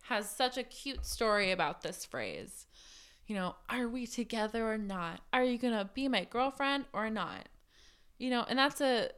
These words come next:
really positive aspect of this phrase,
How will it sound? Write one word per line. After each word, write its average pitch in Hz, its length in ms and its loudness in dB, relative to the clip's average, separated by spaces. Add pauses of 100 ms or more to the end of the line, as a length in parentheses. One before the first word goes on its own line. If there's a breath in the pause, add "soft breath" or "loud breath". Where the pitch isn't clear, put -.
(140)
really 233 360 0
positive 240 760 2
aspect - 500 0
of 175 120 -8
this - 180 -10
phrase, - 360 -8